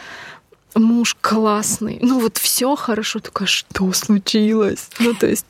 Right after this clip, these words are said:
я знаю эту семью, и всё классно. Она такая: «Ну, вот развожусь». Такая: «Что случилось?» «А у меня был день рождения, он меня не поздравил». Я говорю: «Так, рассказывайте, что было?»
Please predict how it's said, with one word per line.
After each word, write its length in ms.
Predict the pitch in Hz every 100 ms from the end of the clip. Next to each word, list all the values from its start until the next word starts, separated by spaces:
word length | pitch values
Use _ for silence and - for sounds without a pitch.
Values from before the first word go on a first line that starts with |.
| -
я 240 | 208 214
знаю 320 | 202 220 247 254
эту 120 | 226
семью, 400 | - 220 208 254
и 100 | 214
всё 200 | - 226
классно. 520 | - 220 214 - - -
Она 200 | 240 226
такая: 160 | - 427
«Ну, 40 |
вот 140 | 339 -
развожусь». 460 | 254 208 202 208 - -
Такая: 160 | -
«Что 280 | - - 247
случилось?» 540 | - 220 - 240 220 - - - - - - _ - -
«А 60 | -
у 60 | 339
меня 100 | 320
был 160 | 240
день 160 | 233 254
рождения, 380 | 240 - 339 226
он 120 | 247
меня 120 | 226
не 120 | 240 233
поздравил». 600 | 202 202 208 175 - 226 _ _ _ _ _ _ _ -
Я 80 | -
говорю: 180 | - 214
«Так, 280 | 220 196 -
рассказывайте, 720 | 226 - 202 214 - - -
что 200 | - 254
было?» 280 | 220 208